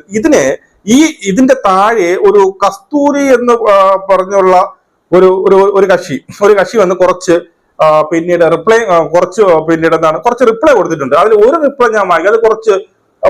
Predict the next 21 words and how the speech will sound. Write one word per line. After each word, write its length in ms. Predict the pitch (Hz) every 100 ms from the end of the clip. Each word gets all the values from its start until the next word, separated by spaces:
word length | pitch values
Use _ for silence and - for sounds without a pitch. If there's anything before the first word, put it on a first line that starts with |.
| -
പ്രശ്നമുള്ള 560 | 202 - 285 262 208 202
ഒരു 160 | 180
റിപ്ലൈ 320 | 151 151 160
ആണ്. 220 | 131 104 98 _ _ _ _ _ _ 151 202
I 40 |
am, 120 | 254 208
ആ, 200 | 185 185
പിന്നെ 280 | 185 190 190
കസ്തൂരി, 960 | 190 190 202 202 - 247 247 247 254 208
ആ, 200 | 135 - 175
കസ്തൂരി 260 | 175 247
എന്നാണ് 220 | 240 208 175
പേര് 200 | 156 147
കേട്ടോ. 300 | 135 117 - 127 - _ _ _ _ _ _ _ _ _ _ _ - 180
"I 120 | 254
am 60 | 254
noting, 600 | 226 233 240 262 247 175
ആ, 480 | 180 180 180 170 160 - 180
I 40 |
am 180 | 196 233
not, 280 | 220 208